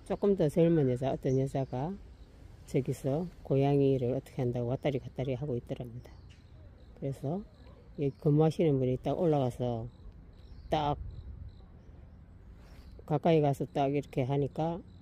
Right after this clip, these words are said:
여자가 싹 빠져가지고 반도보라 쪽으로 싹 가더라네요. 이 사기꾼이 이제 지가 못 오니까 이 아저씨들은 사기꾼 얼굴을 다 아니까 다른 여자 시켜서 또 뭔 짓을 하나 봐.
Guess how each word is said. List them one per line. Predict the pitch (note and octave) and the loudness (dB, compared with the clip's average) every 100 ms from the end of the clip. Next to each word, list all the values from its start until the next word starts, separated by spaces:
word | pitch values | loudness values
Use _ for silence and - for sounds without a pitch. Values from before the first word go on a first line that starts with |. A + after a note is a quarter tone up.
| - E3+ | -6 -2
여자가 | D3+ D3 C3+ | 2 2 0
싹 | - - - - | -6 -16 -10 -2
빠져가지고 | D#3 E3 D3 C3 C3 C#3 D3 - - - - - - D3 B2+ | 0 2 2 0 -2 -2 -4 -6 -18 -20 -20 -20 -6 -4 -2
반도보라 | D3+ D3 D#3 C#3 C3 | 0 0 0 2 0
쪽으로 | - C#3 C3 | 0 -2 -2
싹 | B2 - - B2 | -6 -10 -8 -8
가더라네요. | - C3 B2+ B2 A#2+ A#2 A#2+ G3 - - - - - - - - - - - - - | -6 -6 -4 -4 -4 -6 -8 -10 -14 -20 -20 -20 -20 -20 -20 -20 -20 -20 -20 -12 -6
이 | F3 | 0
사기꾼이 | F#3 G3+ - G#3 E3+ | 4 6 6 6 8
이제 | B2+ C3 | 6 2
지가 | - - E3+ | -2 2 4
못 | E3 C#3+ E3 | 6 4 4
오니까 | E3 D#3+ C3+ A#2+ | 4 2 -2 -2
이 | - A3+ | 4 6
아저씨들은 | F#3 - - D#3+ D3+ B2+ C3 - - | 6 2 -2 2 4 2 -2 -14 -20
사기꾼 | - G#3+ G3+ G3 D#3+ | -2 0 2 4 4
얼굴을 | D#3+ F3 D#3 | 4 2 2
다 | C#3 | 0
아니까 | A#2+ C3 - C3 A#2+ B2 - - - - - | 2 0 -2 -4 -6 -10 -18 -20 -20 -20 -2
다른 | F3 F#3 G3 F#3 | 2 6 6 6
여자 | F3 F3+ | 6 4
시켜서 | E3 - D3+ - | 0 -2 -2 -2
또 | C#3 C3+ | -2 0
뭔 | C3+ C3+ | 2 0
짓을 | C#3+ C3 C#3 | -2 -4 -4
하나 | B2+ D3 D3 | -2 -4 -4
봐. | - A2+ | -8 -10